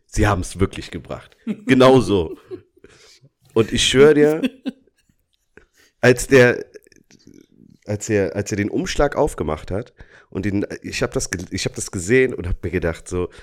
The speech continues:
Speaker 1: boah, krass, dass selbst so einer sich so wenig zusammenreißen kann in so einer Situation.
Speaker 2: Ja, weil das einfach so offensichtlich ist. Das wär geil gewesen, wenn der,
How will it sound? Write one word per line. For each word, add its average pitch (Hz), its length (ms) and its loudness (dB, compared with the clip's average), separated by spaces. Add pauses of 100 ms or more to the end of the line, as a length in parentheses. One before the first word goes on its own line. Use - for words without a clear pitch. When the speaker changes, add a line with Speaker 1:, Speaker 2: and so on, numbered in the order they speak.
(180)
Speaker 1:
boah, - 140 -6
krass, - 320 -4
dass 107 180 -6
selbst 127 360 2
so 107 380 0
einer 113 480 0 (600)
sich 98 380 -10
so 135 240 0
wenig 151 260 4
zusammenreißen 92 720 -2
kann 73 200 -8
in 76 180 -10
so 95 100 -6
einer 82 140 -4
Situation. 69 580 -12
Speaker 2:
Ja, - 40 -20 (240)
weil 95 100 -14
das 98 120 -10
einfach 117 240 -6
so 113 240 -8
offensichtlich 110 640 -10
ist. 101 200 -14 (300)
Das 117 180 -12
wär 170 140 2
geil 170 240 2
gewesen, 156 380 -6
wenn 135 140 -4
der, 135 340 -4